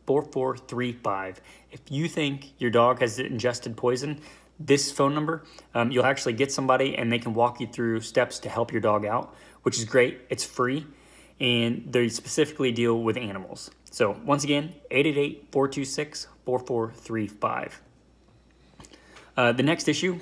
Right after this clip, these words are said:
could be possibly a heat stroke. You know, whenever dogs get overheated, how do they cool themselves? The panting, and if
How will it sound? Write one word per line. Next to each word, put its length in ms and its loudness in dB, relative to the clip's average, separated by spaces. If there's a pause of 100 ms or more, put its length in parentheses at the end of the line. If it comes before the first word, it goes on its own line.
could 280 2
be 220 0
possibly 460 0
a 40 -2
heat 180 -4
stroke. 400 -8 (480)
You 80 2
know, 140 2 (720)
whenever 260 2
dogs 300 4
get 100 -2
overheated, 560 0 (140)
how 100 -2
do 80 -2
they 80 0
cool 180 -2
themselves? 600 0 (140)
The 60 -10
panting, 640 -4 (640)
and 640 -4 (640)
if 160 4